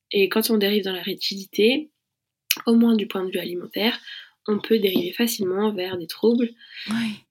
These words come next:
Speaker 1: alimentaires, notamment le premier qui me vient en tête, là, c'est l'orthorexie.
Speaker 2: Eh oui, eh oui, complètement. Oui, oui, et effectivement, euh, en ce sens, c'est dangereux. Euh, et j'entends,
Speaker 1: Voilà.
Speaker 2: hein, le risque, en fait,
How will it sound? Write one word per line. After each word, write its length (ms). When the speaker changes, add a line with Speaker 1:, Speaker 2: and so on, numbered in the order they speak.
Speaker 1:
alimentaires, 680
notamment 480
le 140
premier 320
qui 160
me 60
vient 100
en 20
tête, 180
là, 120
c'est 160
l'orthorexie. 560
Speaker 2:
Eh 100
oui, 240
eh 140
oui, 200
complètement. 760
Oui, 100
oui, 340
et 140
effectivement, 760
euh, 420
en 100
ce 160
sens, 280
c'est 200
dangereux. 440
Euh, 400
et 40
j'entends, 300
Speaker 1:
Voilà. 120
Speaker 2:
hein, 120
le 140
risque, 360
en 80
fait, 380